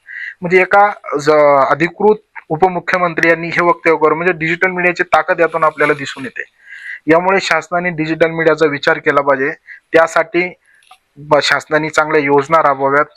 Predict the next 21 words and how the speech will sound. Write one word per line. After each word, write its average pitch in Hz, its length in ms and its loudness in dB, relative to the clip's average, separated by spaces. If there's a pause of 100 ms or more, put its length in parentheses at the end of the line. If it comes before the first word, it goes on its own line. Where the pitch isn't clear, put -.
आणि 165 340 -2 (360)
पत्रकारांना 180 640 2
जास्तीत 170 480 -2
जास्त, 175 380 0
अ, 170 640 4 (180)
कसं 175 280 0
सहकार्य 165 560 2
केलं 151 220 0
जाईल 151 220 2
हे 147 160 -4
शासनानं 156 640 0 (680)
याकडे 160 420 0
लक्ष 170 240 -2
दिलं 175 240 2
पाहिजे. 156 280 0
आणि 185 420 -2 (380)
पत्रकारांवरले 170 800 2
हल्ले 156 320 -2
सुद्धा 151 320 0
वाढलेले 139 440 2
आहेत. 143 240 0